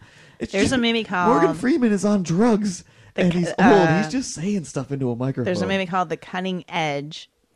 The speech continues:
Speaker 1: The Cutting Edge, the
Speaker 2: Which
Speaker 1: skating
Speaker 2: is a
Speaker 1: movie?
Speaker 2: documentary. No.
Speaker 1: Oh.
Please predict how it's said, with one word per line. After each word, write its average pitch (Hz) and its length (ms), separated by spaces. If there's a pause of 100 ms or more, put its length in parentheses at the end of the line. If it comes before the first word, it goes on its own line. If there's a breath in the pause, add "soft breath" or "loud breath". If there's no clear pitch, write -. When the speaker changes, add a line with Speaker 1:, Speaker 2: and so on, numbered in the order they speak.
(140)
Speaker 1:
The 80 80
Cutting 104 360
Edge, 101 260
the - 40
Speaker 2:
Which 90 120
Speaker 1:
skating 180 280
Speaker 2:
is 165 80
a 247 80
Speaker 1:
movie? 285 100
Speaker 2:
documentary. 170 920 (320)
No. 151 420 (420)
Speaker 1:
Oh. 82 220